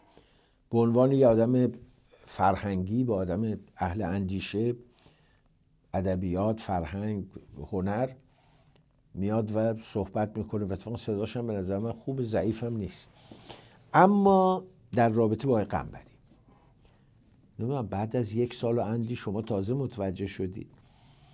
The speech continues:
آقای قنبری برنامه‌هایی رو ارائه می‌کردن، خیلی هم ازش ممنون، دوست قدیم و ندیم من. ولی در یه جا این برنامه‌ها به اعتقاد من و به خاطر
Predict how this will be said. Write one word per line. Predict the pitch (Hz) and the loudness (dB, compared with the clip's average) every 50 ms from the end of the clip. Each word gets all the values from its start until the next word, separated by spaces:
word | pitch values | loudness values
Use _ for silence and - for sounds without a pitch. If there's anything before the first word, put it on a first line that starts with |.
| - - - _ _ - - 123 | -20 -20 -20 _ _ -4 0 2
آقای | 135 143 156 160 160 156 | 4 6 6 6 4 4
قنبری | 143 147 135 135 135 131 127 123 127 135 | 4 2 0 2 2 2 2 4 2 0
برنامه‌هایی | 131 117 104 98 101 95 95 95 98 92 95 113 123 | 2 2 2 2 2 0 0 0 0 0 0 0 0
رو | 120 107 | 0 0
ارائه | 82 95 90 87 87 98 110 | 0 0 -2 -2 -2 0 -2
می‌کردن، | 117 120 117 - 120 107 104 98 98 107 101 98 92 - - - - | -2 -2 -4 -4 -4 -4 -4 -4 -4 -6 -6 -6 -8 -10 -12 -16 -10
خیلی | - 95 95 98 104 | -8 -6 -4 -4 -4
هم | 98 95 | -4 -4
ازش | 92 82 92 95 - - | -4 -4 -4 -6 -6 -8
ممنون، | 90 82 85 85 80 85 95 95 87 | -8 -6 -6 -6 -6 -4 -6 -6 -6
دوست | 92 95 98 - - - | -6 -6 -8 -8 -8 -10
قدیم | 90 82 - 82 85 87 90 92 92 | -10 -8 -6 -6 -4 -4 -4 -4 -4
و | 90 | -4
ندیم | 87 85 80 82 95 90 87 | -4 -6 -6 -6 -6 -4 -4
من. | 90 90 92 95 104 117 127 - - - - - - - - - - - - - - - - - - - - - - | -4 -4 -4 -4 -6 -8 -10 -12 -18 -20 -20 -20 -20 -20 -20 -20 -20 -20 -20 -20 -20 -20 -20 -20 -20 -20 -20 -6 2
ولی | - 143 165 185 | 4 6 6 6
در | 160 131 156 139 135 131 | 6 8 8 8 8 6
یه | 123 123 151 175 | 6 6 6 6
جا | 156 131 160 156 | 6 4 2 2
این | 156 156 147 139 | 2 2 0 0
برنامه‌ها | 127 123 117 113 110 110 113 110 107 110 113 117 123 113 - - - 127 | 0 0 0 0 0 0 0 0 0 0 0 0 -2 -6 -8 -10 -6 2
به | 123 123 | 4 4
اعتقاد | 120 110 113 - 117 92 107 107 101 90 | 4 4 2 -2 -4 -2 -2 -2 -2 -2
من | 90 85 90 76 80 80 73 76 87 98 | -2 -4 -4 -4 -6 -8 -8 -8 -4 -2
و | 101 98 | -2 -2
به | 98 101 98 92 | 0 -2 -4 -4
خاطر | - - 95 92 - - 120 113 110 | -2 -2 -4 -4 -2 -2 0 0 0